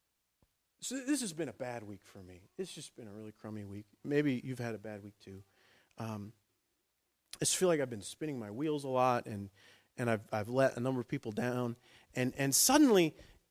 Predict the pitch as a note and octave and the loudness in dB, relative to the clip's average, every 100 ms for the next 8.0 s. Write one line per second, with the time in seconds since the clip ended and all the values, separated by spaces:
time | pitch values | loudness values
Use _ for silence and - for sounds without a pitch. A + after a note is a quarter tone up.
0 | _ G3 - F#3 E3 - - - B3+ B3 | _ 2 4 4 4 6 6 8 8 8
1 | A#3 G#3+ F3+ - G3 F#3+ - - F3 C#3+ | 6 4 -2 -2 0 2 2 0 2 0
2 | - C3+ C#3 G#3 G3+ D3 G#2+ D#2+ - - | 0 -4 0 4 4 2 -4 -6 -14 -16
3 | G2 B2+ _ _ _ _ _ _ _ _ | -18 -20 _ _ _ _ _ _ _ _
4 | - E3+ D#3+ G3 D#3+ E3 D3+ - _ _ | -4 -2 4 4 4 2 2 -4 _ _
5 | _ - - - _ - F3+ F#3+ C#4 C4+ | _ -20 -20 -20 _ -4 2 6 6 6
6 | F#3+ D3+ - _ _ _ _ _ _ _ | 2 -2 -16 _ _ _ _ _ _ _
7 | - F3+ G#3 E3 E3+ D#3+ D3 C3+ A#2 - | 0 2 4 6 6 6 4 0 -2 -8